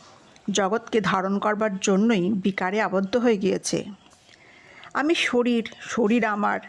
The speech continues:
আমি মন, মন আমার, আমি বুদ্ধি, বুদ্ধি আমার,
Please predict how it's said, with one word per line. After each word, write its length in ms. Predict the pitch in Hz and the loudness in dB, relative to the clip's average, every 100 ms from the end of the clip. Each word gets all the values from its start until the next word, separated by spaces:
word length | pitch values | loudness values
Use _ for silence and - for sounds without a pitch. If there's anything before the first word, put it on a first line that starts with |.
| - - - - | -20 -20 -20 -10
আমি 260 | - 269 330 | -4 0 2
মন, 580 | 294 254 262 233 196 190 - - | 4 6 4 4 0 -2 -4 2
মন 360 | 196 220 262 | 4 4 4
আমার, 360 | 247 208 180 160 - _ _ - | 2 0 -2 -4 -10 _ _ -12
আমি 260 | - 190 262 | -4 2 2
বুদ্ধি, 680 | 196 202 233 220 - 233 170 - _ - - | 2 2 0 0 2 2 2 -8 _ -8 -2
বুদ্ধি 500 | 202 247 233 - 330 | 2 2 0 2 2
আমার, 360 | 285 240 156 | 2 0 -2